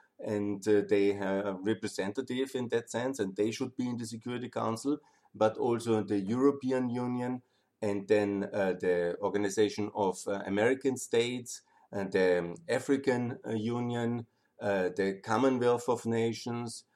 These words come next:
and also, uh, asean, and also the Organization of Islamic States. Yeah. So that's basically the six regional integration system and political representation systems,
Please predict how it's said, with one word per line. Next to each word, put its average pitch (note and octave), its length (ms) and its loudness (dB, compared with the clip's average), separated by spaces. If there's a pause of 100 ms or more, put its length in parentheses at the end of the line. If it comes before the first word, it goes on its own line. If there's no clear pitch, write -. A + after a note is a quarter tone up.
(260)
and G#2 400 0
also, G#2 680 4
uh, G2 360 0
asean, A#2 800 0 (360)
and G#2 240 0
also G#2 720 4
the G2+ 320 2
Organization G2+ 640 0
of F#2 160 -4
Islamic F2+ 480 -4 (160)
States. - 520 -10
Yeah. E3 180 -10 (380)
So G#2+ 260 4
that's A#2+ 320 -2
basically G#2+ 720 0
the G2 160 -4
six A#2+ 480 -4
regional G#2+ 600 2
integration G2 760 0
system A#2 400 -4
and G2 160 -4
political A2+ 520 2
representation F#2+ 920 -2
systems, D3 560 -4